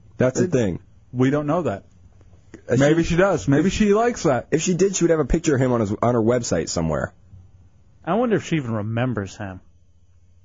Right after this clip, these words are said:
Speaker 3: I wonder if he just found the website of some chick and said, "Hey, this is the one I had sex with three years ago."
Speaker 2: Maybe that's why he doesn't want us to give it out.
Speaker 3: All right, here's
Speaker 2: Being
Speaker 3: what we
Speaker 2: exposed.
Speaker 3: do. I, Dubs,
Speaker 2: Mm-hmm.
Speaker 3: I like the idea of the in-studio interview with the father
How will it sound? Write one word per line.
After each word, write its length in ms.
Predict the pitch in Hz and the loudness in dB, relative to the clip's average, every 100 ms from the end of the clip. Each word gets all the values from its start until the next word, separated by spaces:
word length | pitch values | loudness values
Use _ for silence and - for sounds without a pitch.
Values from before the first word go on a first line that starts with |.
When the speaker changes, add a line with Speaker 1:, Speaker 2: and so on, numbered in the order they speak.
| _ _ _ _ - | _ _ _ _ -4
Speaker 3:
I 60 | |
wonder 160 | 208 240 | 0 0
if 60 | 175 | 0
he 80 | |
just 180 | 147 131 | -2 -4
found 300 | - 143 135 | -2 0 0
the 60 | 127 | 2
website 480 | 127 127 - 120 113 | 2 0 -2 -4 -4
of 80 | |
some 220 | - 123 113 | -6 -6 -6
chick 280 | - 127 | -4 -4
and 100 | 117 | -4
said, 160 | 107 113 | -4 -4
"Hey, 140 | 113 | -4
this 180 | 110 117 | -2 -4
is 80 | 113 | -2
the 100 | 117 | -4
one 140 | 110 | -2
I 80 | 107 | -6
had 120 | 104 | -8
sex 300 | - 113 104 | -8 -10 -8
with 120 | 107 - | -12 -10
three 160 | 104 | -10
years 220 | 101 101 | -10 -10
ago." 280 | 95 90 87 - _ _ _ | -12 -14 -18 -20 _ _ _
Speaker 2:
Maybe 200 | 123 120 | -2 2
that's 240 | 139 151 151 | 2 0 0
why 120 | 151 | -2
he 60 | |
doesn't 180 | 151 147 | 0 0
want 120 | 151 | 0
us 100 | 147 | -2
to 60 | - | -2
give 140 | 151 | 0
it 60 | 147 | 2
out. 200 | 147 110 | 0 0
Speaker 3:
All 100 | 139 | -2
right, 80 | 123 | 0
here's 140 | 131 | 0
Speaker 2:
Being 120 | 131 131 | 2 0
Speaker 3:
what 40 | |
we 40 | |
Speaker 2:
exposed. 460 | 139 135 147 123 - | 2 0 0 -2 -6
Speaker 3:
do. 60 | - | -2
I, 180 | 143 170 139 - | 0 0 -2 -6
Dubs, 560 | 120 151 165 170 - - - 104 | 0 0 0 -2 -12 -18 -10 -4
Speaker 2:
Mm-hmm. 220 | 135 170 | 0 0
Speaker 3:
I 60 | 143 | 2
like 300 | 147 156 - | 2 0 -2
the 160 | 175 | -2
idea 460 | 170 160 139 156 151 | 0 0 0 2 2
of 140 | 127 - - | -2 -8 -4
the 200 | 131 139 | -2 0
in-studio 680 | 143 - 151 147 147 143 | -2 -2 -2 2 2 2
interview 360 | 139 143 139 143 | 0 0 0 0
with 120 | 139 | -2
the 60 | 127 | -4
father 540 | - 135 143 160 185 | -2 0 2 0 -2